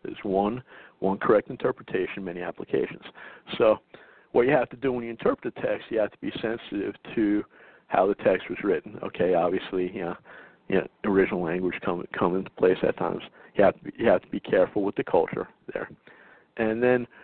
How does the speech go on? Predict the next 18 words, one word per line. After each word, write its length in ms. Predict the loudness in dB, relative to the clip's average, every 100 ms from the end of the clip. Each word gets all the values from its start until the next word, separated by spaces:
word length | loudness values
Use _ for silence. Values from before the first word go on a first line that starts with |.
| -20 -2
once 280 | 2 2 2
you 160 | 0
interpret 400 | 0 2 0 2
it 80 | -2
correctly, 420 | 2 0 2 -2
then 180 | 0 0
when 120 | -2
you 100 | -4
apply 380 | -6 0 0 4
it, 200 | 2 0 -14 -20 -8
you've 120 | 2
got 140 | 2
to 60 | 2
be 100 | -2
careful, 400 | -2 -2 -2 -4 -6 -4
too, 120 | -4
to 120 | -4
understand 640 | -8 -8 -8 -8 -8 -8